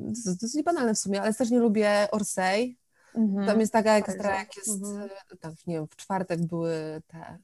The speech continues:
Speaker 1: bywały, e, późne zamknięcia. To muzeum było w czym wtedy do dwudziestej drugiej. Ja tam po
Speaker 2: Mhm.
Speaker 1: osiemnastej już nie było tych wielkich grup turystów.
Speaker 2: Mhm.
Speaker 1: No i ten dworzec jest zajebisty, można było
Speaker 2: Czy
Speaker 1: tak chodzić, te okna. O,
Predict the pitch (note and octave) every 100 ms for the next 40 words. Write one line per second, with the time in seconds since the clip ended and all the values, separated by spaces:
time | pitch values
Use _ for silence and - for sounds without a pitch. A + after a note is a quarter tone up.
0 | _ - E3 - - D#3 D#3+ D#3 D3+ D3
1 | C#3+ - - - E3 D#3+ - F#3+ F#3 F3+
2 | E3 - F3+ E3 D#3+ D3+ D3 F#3 - E3
3 | E3 E3+ D#3+ - E3+ E3 D#3+ D#3+ E3 E3+
4 | - F3 E3+ E3 D#3 D3+ D#3+ E3+ F3+ G3
5 | G#3+ G#3+ A3+ - G#3 G#3+ F#3 G3 F#3 E3
6 | F3 E3+ E3 E3+ F3 - F3 D#3+ D#3 -
7 | E3+ F#3 - - - A#3+ G#3+ G3+ G3+ G3+
8 | G#3 G3 G3+ G3 F3 E3+ - F3 D#3+ E3
9 | - - D#3+ D#3+ E3 E3+ F3+ F#3 A3 -
10 | - F3 E3+ E3 D#3+ E3 - E3+ F3 E3+
11 | E3 - F3+ G#3 G#3